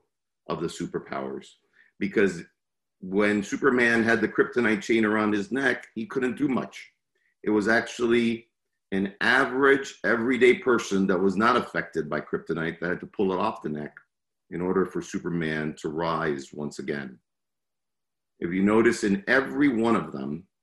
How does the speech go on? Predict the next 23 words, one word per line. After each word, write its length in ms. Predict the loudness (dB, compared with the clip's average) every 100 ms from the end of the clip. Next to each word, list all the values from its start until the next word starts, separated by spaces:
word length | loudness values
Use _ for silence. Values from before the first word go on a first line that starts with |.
| _ _ _ _ _ _ _ _
teamwork 540 | -4 2 4 4 0 -2
makes 560 | -6 -6 -12 -20 -20 _
the 80 | -6
difference. 800 | -4 -6 -10 -14 -16 -20 -20 _ _ _ _ -14
You 80 | -10
know, 160 | -8
and 80 | -6
if 120 | -4
you 100 | 0
look 160 | 0 0
at 100 | -2
the 60 |
Marvel 480 | -2 0 0 0 -2
comics, 640 | 0 2 4 2 0 -2
even 260 | -2 0 -2
Captain 360 | 0 0 0 2
America, 640 | 2 2 2 2 0 0 -6 -8
any 280 | 0 4 4
of 180 | 2 -2
them, 280 | -8 -8 -12 _ _
they 160 | -4
needed 340 | 0 0 0 -2
teamwork, 540 | 0 0 0 -4 -10